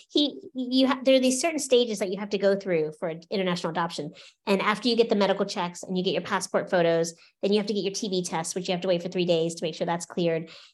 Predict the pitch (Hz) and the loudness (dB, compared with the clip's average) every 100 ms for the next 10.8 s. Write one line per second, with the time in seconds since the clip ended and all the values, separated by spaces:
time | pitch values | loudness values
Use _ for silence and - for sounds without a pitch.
0 | _ 202 175 170 170 - _ _ _ _ | _ 0 2 2 -2 -8 _ _ _ _
1 | 196 180 190 214 214 208 202 175 180 190 | -4 -2 2 4 4 4 2 0 0 -2
2 | 185 190 202 190 196 170 151 160 214 196 | 0 0 0 0 0 0 0 -2 -2 0
3 | 208 208 180 180 180 170 190 180 170 160 | 0 0 -2 -2 -6 -4 -4 -2 -4 -6
4 | - - - _ - 208 202 208 208 196 | -10 -16 -20 _ -4 2 2 2 2 2
5 | 208 185 175 175 277 277 175 139 131 - | 2 2 2 4 2 2 0 -2 -4 -10
6 | _ - 190 175 - 156 151 147 - - | _ -10 -8 -6 -4 -4 -6 -10 -6 2
7 | 302 - 175 - 190 165 - - _ _ | 2 4 0 -2 -2 -4 -6 -16 _ _
8 | 208 202 180 180 175 156 151 180 196 180 | 2 6 6 4 0 -2 -2 -4 -2 -2
9 | - 180 165 - 190 - 240 208 160 - | -2 -4 -4 0 -2 0 -4 -4 -6 -8
10 | 147 143 - 175 165 185 - | -8 -8 -6 -4 0 0 -2